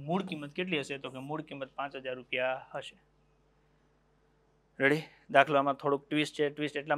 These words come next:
માટે છે કે આગળના ત્રણ દાખલા આપણે જોયા, એમાં નફો નુકસાનનું પ્રમાણ ઝીરો હતું.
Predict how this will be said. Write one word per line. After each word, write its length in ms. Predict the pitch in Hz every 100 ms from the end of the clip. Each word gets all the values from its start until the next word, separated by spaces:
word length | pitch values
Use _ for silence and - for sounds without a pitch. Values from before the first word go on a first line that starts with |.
| 147
માટે 180 | 147 139
છે 80 | 147
કે 80 | - 143
આગળના 340 | 147 143 147
ત્રણ 140 | 143 143
દાખલા 220 | 139 143
આપણે 160 | 139 147
જોયા, 240 | 143 143 156 147
એમાં 160 | 143 143
નફો 180 | 139 147
નુકસાનનું 420 | 143 - 147 143
પ્રમાણ 260 | 147 143 143
ઝીરો 240 | 151 139
હતું. 160 | 123 -